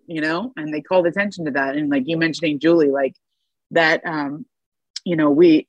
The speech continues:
like, there's a, there's a lot of people who probably spoke to Baxter, probably spoke on, you know, these, um, I see, I see him sitting there communicating with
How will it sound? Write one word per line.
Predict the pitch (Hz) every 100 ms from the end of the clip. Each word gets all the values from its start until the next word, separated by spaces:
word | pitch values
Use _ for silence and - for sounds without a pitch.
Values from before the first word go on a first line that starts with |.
| -
like, | 165 131 - _
there's | 196 175
a, | 180
there's | 185 175
a |
lot | 190 190
of |
people | - 196 180
who | 156 170 156 - _ _ _ -
probably | 170 165 165
spoke | - 185 175
to | 185
Baxter, | 160 170 160 - - 160 156 156
probably | 175 165 160 165
spoke | 160 - 170 160 175
on, | 156 147
you | -
know, | 151 139
these, | 143 156
um, | 147 143
I | 156
see, | - 185 156 104
I |
see | 156 - 170
him | 160
sitting | - 170 165
there | 151 147 143 _ _ _
communicating | 185 185 170 - 180 170
with | 156